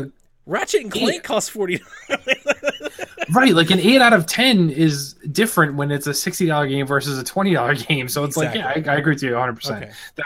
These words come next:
Speaker 1: price is a factor, I think, in, in the normal person day-to-day stuff.
Speaker 2: Another game that just launched on Switch, which is,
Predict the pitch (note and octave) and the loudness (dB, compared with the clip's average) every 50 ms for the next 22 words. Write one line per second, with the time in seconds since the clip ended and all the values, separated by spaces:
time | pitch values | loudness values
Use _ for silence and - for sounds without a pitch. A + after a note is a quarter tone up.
0 | - - E3+ E3 D#3 - C#3 B2 A#2+ - - A#2 G#2+ G#2+ - A#2+ A2+ A2+ A2+ B2 | -2 0 2 2 2 0 0 -2 0 2 2 2 2 2 0 0 0 0 -2 -2
1 | A2+ B2 A#2 A#2 C#3 C3+ B2 B2 B2 A#2+ B2+ B2 A#2+ A#2+ A#2 A2 - B2 A#2 G#2+ | -4 -4 -4 -2 -2 -2 -2 -2 -2 -2 0 0 0 0 -2 -2 0 0 0 0
2 | - A#2 A2 G#2 G#2+ G#2 G2+ G2 G2+ G2 F#2+ - - - - - - _ _ _ | 0 -2 -2 -2 -2 -2 -4 -6 -8 -12 -12 -12 -14 -14 -18 -20 -20 _ _ _
3 | - C#3+ D#3 F3 G#3 A3 G#3+ F3+ D#3+ E3 D#3 D#3 D#3 D3 C#3 B2+ B2+ - D#3+ E3 | -12 -8 -6 -6 -4 -4 -4 -4 -4 -4 -6 -6 -6 -8 -10 -12 -12 -12 -12 -12
4 | - - C#3 C3 C3 B2+ - - B2 A#2 - - - B2 A2+ - - - A#2 - | -12 -12 -14 -14 -14 -16 -16 -18 -16 -18 -16 -16 -16 -16 -18 -18 -20 -20 -20 -18
5 | - A#2 G#2+ - | -18 -18 -18 -20